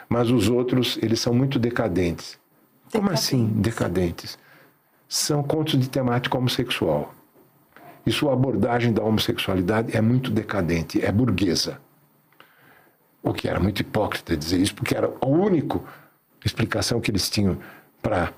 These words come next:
Speaker 1: homossexualidade. Era um vício burguês.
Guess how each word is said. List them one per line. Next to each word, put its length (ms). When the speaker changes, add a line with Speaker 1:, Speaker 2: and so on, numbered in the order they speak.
Speaker 1:
homossexualidade. 1000
Era 400
um 240
vício 400
burguês. 640